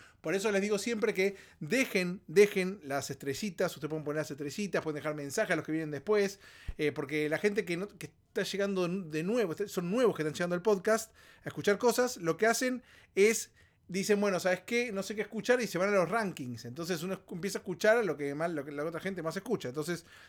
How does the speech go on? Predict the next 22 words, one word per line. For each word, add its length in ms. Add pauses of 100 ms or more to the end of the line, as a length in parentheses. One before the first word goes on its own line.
si 100
están 140
escuchándolo, 380 (220)
y 60
la 80
número 300
uno 180
es 100
Apple 200
Podcast, 320
y 40
la 60
número 240
dos 160
es 240 (400)
Castbox, 720
que 120
no 80
sé 140
qué 140
es. 180
Apple, 240